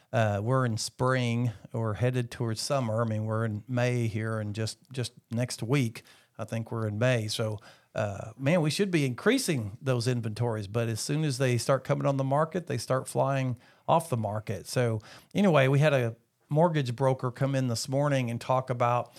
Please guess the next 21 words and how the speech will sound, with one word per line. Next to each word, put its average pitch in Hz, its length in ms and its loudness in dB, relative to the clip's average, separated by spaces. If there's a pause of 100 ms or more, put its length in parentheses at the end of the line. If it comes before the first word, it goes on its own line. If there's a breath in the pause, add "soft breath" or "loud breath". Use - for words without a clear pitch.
(120)
some 139 200 -2
of 127 80 0
the 113 80 0
changes 139 540 0
that 113 140 -6
seem 127 280 -2
to 120 80 -2
be 113 280 -2 (240 loud breath)
happening, 127 600 0
and, 110 300 -4
and 117 320 -8
I 123 100 -6
don't 127 200 -2
know 127 180 0
that 123 120 -2
that's 113 260 -4
really 131 200 -4
going 120 320 -4
to 110 80 -4
help 147 320 -2
things. 117 360 -2